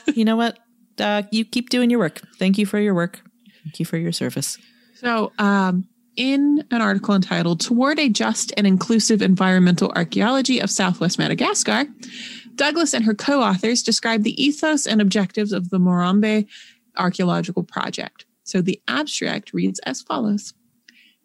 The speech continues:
Speaker 2: Quote, in this paper, we advocate a collaborative approach to investigating past human environment and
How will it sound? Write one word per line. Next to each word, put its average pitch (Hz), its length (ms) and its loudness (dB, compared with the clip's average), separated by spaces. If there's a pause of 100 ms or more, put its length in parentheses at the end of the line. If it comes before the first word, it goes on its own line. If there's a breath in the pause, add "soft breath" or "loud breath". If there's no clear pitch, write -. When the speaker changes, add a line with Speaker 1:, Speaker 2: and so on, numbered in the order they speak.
(200)
Speaker 2:
Quote, - 320 -8 (560 loud breath)
in 285 160 2
this 359 180 2
paper, 233 400 2
we 226 160 2
advocate 254 600 0
a 214 60 0
collaborative 220 640 0
approach 214 520 -4
to 214 120 0
investigating 220 760 2
past 202 440 -2
human 208 340 4
environment 180 640 2
and 180 200 2